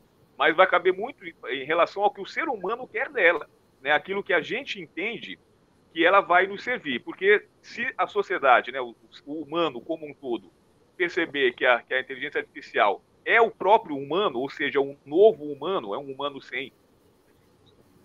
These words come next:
sem cara, sem respiração, sem corpo, sem pele,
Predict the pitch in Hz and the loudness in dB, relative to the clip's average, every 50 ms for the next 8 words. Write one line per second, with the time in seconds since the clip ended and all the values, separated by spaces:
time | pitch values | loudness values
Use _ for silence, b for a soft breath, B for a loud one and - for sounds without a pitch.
0 | _ _ _ _ - - 143 143 - 180 196 185 147 131 - 139 127 135 131 - | _ _ _ _ -6 -4 -2 2 8 8 10 10 10 8 4 2 -2 -2 -4 -6
1 | - 143 135 123 - - 185 196 160 135 - 123 117 - 170 180 - _ - - | -4 -2 -2 -2 0 0 0 0 0 0 -4 -8 -8 -6 -6 -6 -6 _ -10 -10
2 | 127 123 - - 151 175 175 143 101 - | -10 -10 -4 0 4 6 6 6 4 2